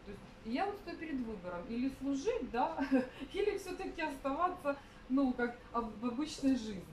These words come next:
И мы поняли, что таких перекосов быть не должно, потому что мы представители Царства Божьего, мы должны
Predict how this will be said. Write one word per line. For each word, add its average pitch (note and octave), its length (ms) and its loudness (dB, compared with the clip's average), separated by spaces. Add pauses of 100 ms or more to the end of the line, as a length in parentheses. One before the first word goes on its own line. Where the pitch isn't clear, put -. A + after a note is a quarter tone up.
(880)
И B3+ 480 2
мы C4 160 6
поняли, D#4 500 -2
что - 240 -6
таких B3+ 360 -2
перекосов B3 760 -2
быть B3 160 -2
не B3 100 4
должно, A#3 520 2 (100)
потому A3+ 440 -2
что G#3+ 260 -6
мы C4+ 380 2
представители A#3+ 880 0
Царства B3+ 360 2
Божьего, A3 580 -4
мы G3+ 140 -4
должны B3 580 4